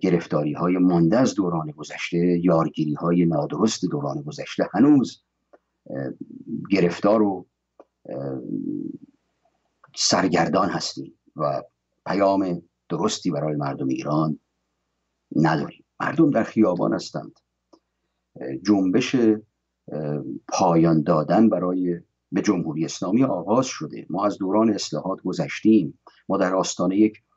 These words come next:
جنبش رادیکال اجتماعی در ایران قرار داریم و اگر نتوانیم یک حرکت مشترکی رو در داخل و خارج از کشور،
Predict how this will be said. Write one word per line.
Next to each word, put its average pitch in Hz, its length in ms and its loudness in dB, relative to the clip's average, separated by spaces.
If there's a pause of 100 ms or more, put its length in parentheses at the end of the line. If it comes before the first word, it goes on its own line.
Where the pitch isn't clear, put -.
(260)
جنبش 92 420 0 (380)
رادیکال 90 520 2
اجتماعی 92 560 0
در 214 100 0
ایران 165 280 -2
قرار - 280 -8
داریم - 260 -16 (760)
و 76 300 -2
اگر 110 340 4
نتوانیم 101 920 0
یک 85 180 -4
حرکت 85 360 -2 (640)
مشترکی 101 600 2
رو 82 140 2
در 78 140 -2
داخل 82 440 0
و 107 60 4
خارج 95 320 -2
از 110 120 0
کشور، - 380 -8